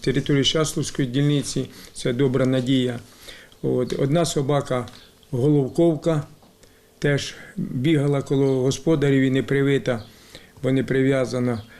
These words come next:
е, як, як ро-, розбиралися, епізоотичне обстеження проводили. От, і, і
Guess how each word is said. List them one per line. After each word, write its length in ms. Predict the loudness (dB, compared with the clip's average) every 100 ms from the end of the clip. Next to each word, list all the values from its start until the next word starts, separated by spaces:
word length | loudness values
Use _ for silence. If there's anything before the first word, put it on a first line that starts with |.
| -18 -6
е, 180 | -2 0
як, 200 | 0 -2 -6
як 300 | -4 -2 -2
ро-, 140 | -4 -2
розбиралися, 760 | 0 0 0 0 2 0 -2 -6
епізоотичне 640 | -4 -2 -2 -2 -2 -2
обстеження 500 | -2 -2 -2 0 -2
проводили. 600 | -2 -2 -2 -2 -4 -6 -10 -20 -20 -20 -20 -14 -6
От, 360 | -4 -4 -8 -8
і, 160 | 0 0
і 500 | 0 0 2 2